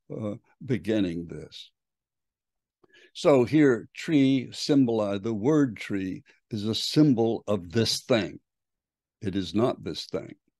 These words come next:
nor is it like this thing. And so how did it come to be this thing? Well, there you get, as I said last time, into the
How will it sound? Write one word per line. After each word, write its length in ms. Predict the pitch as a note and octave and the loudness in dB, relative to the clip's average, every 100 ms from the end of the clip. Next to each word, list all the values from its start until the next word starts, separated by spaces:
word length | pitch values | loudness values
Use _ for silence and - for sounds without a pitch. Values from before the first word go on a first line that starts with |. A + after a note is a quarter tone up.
| _ _ | _ _
nor 260 | E3+ F#2+ E2 | -8 -6 -4
is 160 | G2+ G#2 | -4 -4
it 80 | - | -4
like 320 | C3 D3 C3 | 0 2 0
this 240 | G2+ F2 - | -6 -10 -12
thing. 300 | - - - _ _ _ | -12 -14 -16 _ _ _
And 160 | - A2 | -8 -6
so 380 | - A#2+ A2+ - _ _ | -2 -2 -2 -8 _ _
how 220 | - B2 | -4 0
did 180 | B2+ C3 | 2 2
it 200 | C3 - | 2 0
come 340 | - D3 C3+ A2+ | 0 2 2 2
to 80 | C3 | -4
be 220 | A#2+ F3 | -2 -2
this 240 | G2+ F#2+ | -4 -6
thing? 240 | - E2 D#2+ | -6 -6 -4
Well, 140 | F#2+ | -2
there 180 | G2 G#2+ | 0 0
you 200 | G#2+ G2+ | 0 -2
get, 220 | F#2 G2+ | -2 -2
as 140 | F#2+ F2+ | -2 -2
I 120 | F#2 | -4
said 260 | - F#2+ | -4 -4
last 260 | F2+ F2+ - | -2 -4 -6
time, 220 | F2+ F2 | -6 -6
into 260 | F#2 F2 - | -6 -8 -8
the 180 | F#2 F2+ | -8 -8